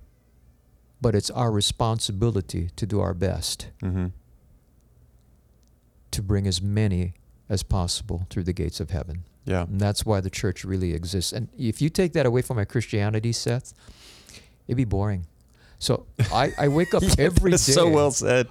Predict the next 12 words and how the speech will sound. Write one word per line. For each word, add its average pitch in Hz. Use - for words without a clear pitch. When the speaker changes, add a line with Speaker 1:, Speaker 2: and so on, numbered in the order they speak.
Speaker 2:
So 143
true. 151
Speaker 1:
I, 135
I 165
think 175
the 135
greatest, 123
I 147
think 160
the 110
greatest 123
adventure, 104